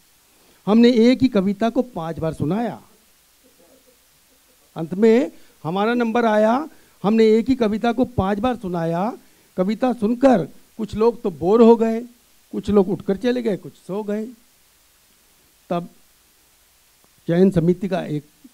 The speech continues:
सदस्य बोला, "दीवाना जी, बेवकूफ़ बना रहे हो, एक ही कविता कितनी बार सुना रहे हो?"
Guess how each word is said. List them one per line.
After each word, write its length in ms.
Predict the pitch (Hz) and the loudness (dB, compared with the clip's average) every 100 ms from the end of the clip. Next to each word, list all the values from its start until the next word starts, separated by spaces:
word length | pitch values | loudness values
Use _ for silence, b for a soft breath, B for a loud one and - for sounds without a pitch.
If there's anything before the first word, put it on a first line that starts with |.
| - | -10
सदस्य 320 | 190 190 - | -6 -6 -8
बोला, 420 | 160 160 151 151 180 b b b 135 | -10 -8 -8 -10 -12 b b b -4
"दीवाना 400 | 175 180 196 226 | -2 0 0 0
जी, 140 | 226 | -2
बेवकूफ़ 420 | 175 180 175 214 | 2 2 2 -2
बना 320 | 160 151 151 185 | -4 -6 -4 -2
रहे 220 | 240 202 | -2 -2
हो, 240 | 120 92 - _ _ _ _ _ - | -4 -8 -14 _ _ _ _ _ -6
एक 160 | 165 170 | -4 -2
ही 80 | 196 | -2
कविता 380 | 185 208 202 | -2 -2 -4
कितनी 280 | 202 143 202 | -6 -4 -4
बार 160 | 269 339 | -6 -6
सुना 280 | 208 160 135 | -6 -6 -6
रहे 140 | 123 | -8
हो?" 140 | 107 | -10